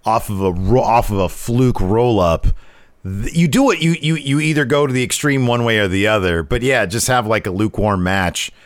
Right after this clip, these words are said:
and then, yeah, and then a, a roll-up happens, and the Iconics are done. Uh, the extreme. It's funny 'cause there was, like, some really goofy theatrics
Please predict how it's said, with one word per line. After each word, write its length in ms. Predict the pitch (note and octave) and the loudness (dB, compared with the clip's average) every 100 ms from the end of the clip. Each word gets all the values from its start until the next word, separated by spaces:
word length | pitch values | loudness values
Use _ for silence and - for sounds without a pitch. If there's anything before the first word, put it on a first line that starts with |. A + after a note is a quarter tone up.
| - _ | -20 _
and 260 | - G2+ F#2+ | -6 -2 0
then, 540 | G2+ F#2+ F#2 F2 E2+ - - | 0 0 0 -2 -4 -8 -2
yeah, 380 | G#2 G2 F2+ | 0 0 0
and 100 | F#2+ G2 | 0 -2
then 240 | F#2+ F2+ | -2 -4
a, 140 | F#2+ G2 | -2 -2
a 60 | F#2+ | -2
roll-up 400 | F#2 G2 F#2+ F2 | 0 0 0 2
happens, 600 | F2 D#2+ - E2 D#2 - - - - | 0 0 -2 -4 -4 -10 -18 -20 -18
and 220 | - F#2 F#2 | -6 -2 0
the 60 | |
Iconics 580 | F#2 F#2 G#2+ G2+ F#2+ - | 0 0 -2 -2 -2 -2
are 80 | F2+ | -2
done. 480 | F#2+ F#2 F2 F2 D#2+ - _ _ | 0 0 0 -2 -4 -14 _ _
Uh, 340 | - F#2 F#2 F2 | -2 0 2 0
the 400 | F2 - F#2+ - - | -6 -8 -8 -10 -8
extreme. 520 | - - C#3 C3+ A2+ | -4 -2 0 0 0
It's 180 | C3+ B2 | 0 0
funny 240 | F3+ F3 | 0 -2
'cause 200 | B2+ C3+ | 0 0
there 100 | A#2 | 0
was, 100 | B2+ | 0
like, 180 | A#2+ A2+ | 0 -2
some 240 | - A2+ A#2 | -2 -2 0
really 280 | C3 B2 | 0 0
goofy 560 | G2 F2+ B2 B2 A#2 G2+ | -2 0 0 2 0 -2
theatrics 880 | G#2+ G2 G#2+ A2+ - F2+ E2 - | 0 0 0 0 -2 -4 -4 -8